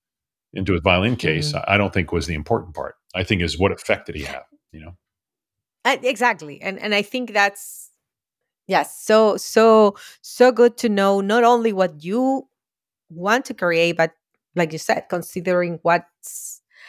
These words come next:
Speaker 2: what's the other person needs or what, what is that you're solving? What
Speaker 1: Yeah.
Speaker 2: is the,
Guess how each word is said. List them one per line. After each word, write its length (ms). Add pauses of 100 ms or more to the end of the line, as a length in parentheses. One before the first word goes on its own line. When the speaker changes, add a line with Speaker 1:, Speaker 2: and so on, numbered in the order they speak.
(200)
Speaker 2:
what's 260 (120)
the 260
other 260
person 500
needs 300
or 60
what, 360
what 260
is 220
that 240
you're 140
solving? 500
What 200
Speaker 1:
Yeah. 80
Speaker 2:
is 120
the, 140